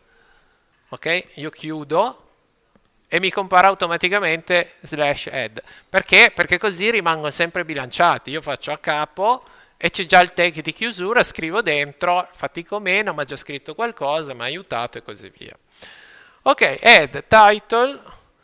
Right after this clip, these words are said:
Ovviamente come faccio a sapere che c'è il tag title, c'è il tag head, eccetera? Beh, devo, devo studiare un attimino, eh? <laughs> E, però, vabbè, H T M L head, body l'abbiamo detto, però title, eccetera, cosa si può mettere nell'head, eccetera,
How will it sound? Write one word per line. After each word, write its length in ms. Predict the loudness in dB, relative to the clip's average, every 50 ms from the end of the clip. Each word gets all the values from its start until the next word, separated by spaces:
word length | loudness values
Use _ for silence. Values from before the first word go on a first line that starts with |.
| _ _ _ _ _ _ _ _ _ _ _ _ _ _ _ _ _ _ _ _ _ _
Ovviamente 360 | -8 -6 -6 -4 -4 -4 -4
come 220 | -6 -2 0 0 2
faccio 320 | 6 6 6 6 4 0
a 20 | -2
sapere 720 | 0 -2 -2 0 2 4 6 8 8 8 8 6 6 2
che 140 | -4 -8
c'è 120 | -4 -4 -4
il 120 | -4 -4
tag 260 | -4 -6 -6 -6 -4
title, 460 | -2 -2 0 0 0 -2 -4 -6 -10 -14
c'è 120 | -12 -12
il 100 | -12 -8
tag 220 | -6 -6 -6 -4
head, 320 | -4 -4 -2 -2 -2 -4 -6
eccetera? 380 | -8 -8 -8 -8 -8 -8 -10
Beh, 180 | -8 -10 -10 -12 _ _ _ _
devo, 420 | -16 -16 -14 -14 -16 -16 -18 -20 _ _ _ _ _ _ _ _ _ _ _ _
devo 220 | _ -20 -20 -20 -20
studiare 420 | -20 -20 -20 -14 -10 -8 -8 -8
un 120 | -8 -12 -14
attimino, 720 | -14 -12 -14 -14 -12 -10 -8 -8 -4 -4 -4 -4 -4 -6
eh? 480 | -8 -10 -10 -10 -10 -14 -16 -18 -18 -20
<laughs> 100 | -20 -20 -20 -20 -20 -20 _ _ _
E, 800 | -6 -4 -2 0 0 0 -2 -2 -4 -6 -6 -6 -8 -8 -10 -8
però, 400 | _ -4 -2 -2 -2 -4 -6 _ _ _ _ _ _ _ _ _
vabbè, 280 | _ -10 -8 -8 -10 -12 -14
H 260 | -12 -10 -8 -6 -6 -4
T 140 | -4 -4
M 100 | 0 2
L 160 | 2 4 6 6
head, 280 | 6 6 6 4 4
body 280 | 6 6 6 6 6 4
l'abbiamo 360 | 2 2 2 0 -4 -6 -6
detto, 320 | -6 -6 -8 -8 -10 -12
però 260 | -10 -8 -6 -6 -6 -4
title, 640 | -2 2 4 6 6 6 6 2 -2 -6 -6 -6 -6
eccetera, 380 | -4 -2 -2 -2 0 -2 -4
cosa 240 | -2 0 0 0 0
si 120 | -4 -6 -6
può 120 | -6 -4
mettere 420 | -2 -2 -2 -2 -4 -4 -4 -2
nell'head, 460 | -4 -4 -4 -2 0 2 2 2 0 -2
eccetera, 400 | -6 -6 -6 -6 -6 -8 -10